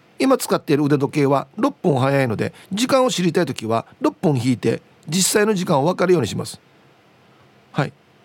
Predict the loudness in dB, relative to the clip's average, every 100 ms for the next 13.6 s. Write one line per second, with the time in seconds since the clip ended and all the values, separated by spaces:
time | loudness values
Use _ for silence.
0 | _ _ -10 -4 -2 0 -2 -6 -8 -8
1 | -12 -14 _ -20 -18 -8 -2 -2 -2 -2
2 | -2 -2 -6 -6 -12 -12 -12 -20 _ _
3 | -20 _ _ -20 -16 -14 -14 -18 -20 -20
4 | -20 -10 -6 -6 -6 -8 -10 -18 -16 -2
5 | 0 2 2 2 0 0 -2 -4 _ _
6 | _ -20 -20 _ _ _ 0 0 2 0
7 | 2 4 4 2 2 2 -2 0 0 0
8 | 0 0 -2 -2 -6 -8 -14 -16 -16 -20
9 | -20 _ _ _ -2 0 4 4 2 2
10 | 2 2 2 0 -2 -2 0 0 -2 -4
11 | -4 -2 -4 -4 -6 -6 -8 -10 -10 -10
12 | -10 -12 -12 0 2 2 0 0 0 0
13 | 0 2 2 2 2 0